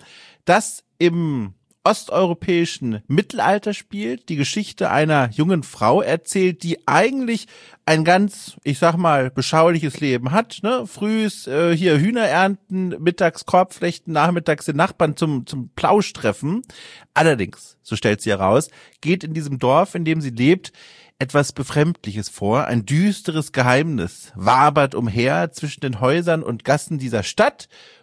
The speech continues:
und sie gerät da mitten hinein und muss herausfinden, was ist hier eigentlich los. Und dabei trifft sie nicht nur auf komische Menschengestalten, sondern auch Fabelwesen, die ihr Ungemach treiben. Und all das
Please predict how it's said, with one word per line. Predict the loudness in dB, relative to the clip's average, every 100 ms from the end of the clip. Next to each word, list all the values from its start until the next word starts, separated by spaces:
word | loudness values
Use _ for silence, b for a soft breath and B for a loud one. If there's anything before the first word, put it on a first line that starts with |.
| b
und | 2 4
sie | 4 4 2 -2
gerät | -2 2 2 4
da | 2
mitten | 2 0
hinein | 0 4 4 4 2
und |
muss | 0 0
herausfinden, | 2 4 2 2 -2 -2 0
was | 0 0
ist | -4
hier | 0 2
eigentlich | 2 0 -2 -4
los. | -2 -2 -2
Und | 0
dabei | 2 2
trifft | -2 -6 -6
sie |
nicht | -6 -4
nur | -2
auf | -2 -2
komische | -2 -2 0
Menschengestalten, | 0 0 -4 -6 2 2 2 0
sondern | -2 0
auch | 2 2 0 b b b b b
Fabelwesen, | _ -10 0 2 4 4 2 -2 -2 -2 -4 -4 -8 -12
die | -10 -8 -8 -4
ihr | -2 2
Ungemach | 2 2 0 0 -2 -4
treiben. | -4 0 0 0 -2
Und | -2 -4 0
all | 2 4
das | 4 2 2 -2 -16 -20 -20